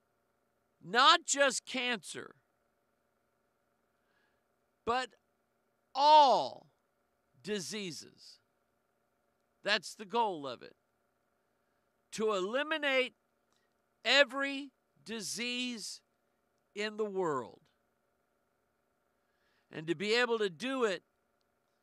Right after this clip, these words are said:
freely. In other words, so that it doesn't cost anything. Now, how, I don't know how that's gonna work with all the pharma companies who love making money off people being sick.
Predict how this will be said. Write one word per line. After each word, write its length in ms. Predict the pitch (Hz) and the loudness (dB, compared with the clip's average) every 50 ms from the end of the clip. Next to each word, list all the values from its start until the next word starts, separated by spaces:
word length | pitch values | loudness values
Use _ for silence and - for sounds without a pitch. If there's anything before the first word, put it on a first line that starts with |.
| _ _ _ _ _ _ _ _ _ | _ _ _ _ _ _ _ _ _
freely. 880 | _ - - - - - 214 226 226 226 214 185 156 135 104 69 - - _ _ _ _ _ _ _ _ _ _ _ _ _ _ _ _ _ _ - | _ -20 -20 -20 -14 -8 -6 -4 -4 -2 -2 -4 -4 -4 -8 -10 -14 -20 _ _ _ _ _ _ _ _ _ _ _ _ _ _ _ _ _ _ -12
In 60 | 139 | -8
other 180 | 160 170 170 170 | -8 -6 -6 -6
words, 480 | 180 180 180 170 147 127 - - - _ _ _ _ _ _ _ _ _ | -4 -4 -4 -4 -6 -10 -16 -20 -20 _ _ _ _ _ _ _ _ _
so 200 | - - - 160 | -16 -12 -12 -8
that 200 | 143 170 175 180 | -4 -4 -4 -2
it 160 | 180 185 175 160 | -2 -4 -6 -4
doesn't 400 | 196 202 175 156 208 - - - | -6 -6 -4 -6 -8 -12 -12 -18
cost 600 | - - 208 202 202 202 170 - - - - - _ - | -10 -4 0 2 2 2 0 -2 -6 -12 -14 -18 _ -16
anything. 640 | 156 147 139 135 123 - - 127 110 95 - _ _ _ _ _ _ _ _ _ _ _ _ _ _ _ _ _ _ _ _ _ _ _ _ _ - | -14 -12 -12 -12 -14 -14 -16 -16 -16 -16 -18 _ _ _ _ _ _ _ _ _ _ _ _ _ _ _ _ _ _ _ _ _ _ _ _ _ -18
Now, 180 | - 156 160 143 | -14 -12 -10 -6
how, 200 | 135 185 202 196 - - | -4 -4 -4 -4 -4 -4
I 120 | 165 175 | -2 -2
don't 140 | 180 175 156 | -2 -4 -6
know 160 | 151 147 143 | -8 -8 -8
how 260 | 127 120 165 185 165 | -8 -6 -4 -4 -2
that's 260 | 147 175 190 196 - - | -2 -2 -4 -6 -6 -6
gonna 240 | 185 180 151 143 | -10 -8 -8 -8
work 380 | 131 131 147 151 151 147 - - | -6 -2 -2 -2 -2 -2 -6 -10
with 160 | 131 123 - | -12 -6 -4
all 160 | 151 156 156 | -2 -2 -2
the 100 | 135 127 | -2 -6
pharma 420 | 117 - - 175 185 180 156 147 - | -10 -6 -2 0 0 0 -2 -4 -10
companies 640 | - 151 135 123 - 135 135 139 135 123 - - _ _ _ _ _ _ _ _ _ _ _ _ _ _ _ _ _ _ _ _ _ _ - | -8 -10 -10 -10 -12 -14 -12 -12 -12 -14 -16 -20 _ _ _ _ _ _ _ _ _ _ _ _ _ _ _ _ _ _ _ _ _ _ -10
who 180 | 147 156 160 | -6 -6 -4
love 640 | 156 160 185 208 226 247 262 277 302 311 311 285 233 | -4 0 4 6 8 8 8 10 10 10 10 10 8
making 360 | 233 294 294 277 - 269 262 254 | 4 4 4 4 4 -2 -2 4
money 340 | 277 302 302 285 247 220 | 6 6 6 6 4 2
off 200 | 208 202 196 175 _ - | 2 2 2 0 _ -6
people 280 | 220 233 196 196 220 | -8 -8 -6 -6 -6
being 340 | 180 160 247 247 240 202 180 | -6 -6 -4 -4 -4 -4 -4
sick. 380 | - - - 269 262 214 160 | -6 -4 0 2 2 2 2